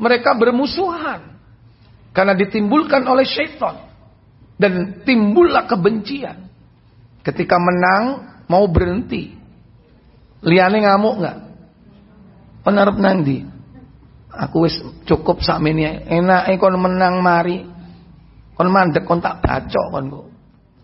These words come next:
Syai-, setan. Main lagi, kalah. Yang lainnya menang. Mau berhenti, ya. Nggak boleh. Cek enake kon mandek. Menang oleh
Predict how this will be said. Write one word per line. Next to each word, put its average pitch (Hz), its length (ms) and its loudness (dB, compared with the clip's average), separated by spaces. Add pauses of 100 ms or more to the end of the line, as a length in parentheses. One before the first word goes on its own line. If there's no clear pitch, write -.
(440)
Syai-, - 480 2 (560)
setan. - 480 -16 (960)
Main 151 400 2
lagi, 165 960 0
kalah. 151 880 0
Yang 175 240 2
lainnya 180 400 2
menang. 185 400 2 (480)
Mau 185 240 4
berhenti, 214 720 0
ya. 294 320 -2 (720)
Nggak 190 240 2
boleh. 233 440 6 (360)
Cek 262 320 -2
enake 320 400 -2
kon 269 240 2
mandek. 190 400 2 (1400)
Menang 277 480 2
oleh 262 240 4